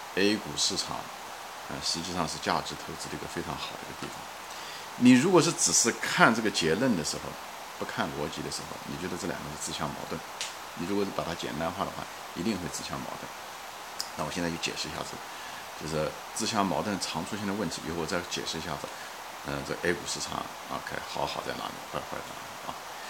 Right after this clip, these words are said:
因为当我们产，产生一个对别人觉得那个人说话的时候，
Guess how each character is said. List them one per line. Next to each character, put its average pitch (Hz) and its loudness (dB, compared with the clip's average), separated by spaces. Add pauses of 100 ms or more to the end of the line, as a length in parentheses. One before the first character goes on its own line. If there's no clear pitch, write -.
(200)
因 180 12
为 202 12
当 220 12
我 160 10
们 117 10
产， - 2
产 85 4
生 139 4
一 143 6
个 135 4 (140)
对 151 6
别 95 4
人 110 4
觉 104 0
得 104 4 (140)
那 135 4
个 98 2
人 85 2
说 107 4
话 120 6
的 92 4
时 90 0
候， 87 4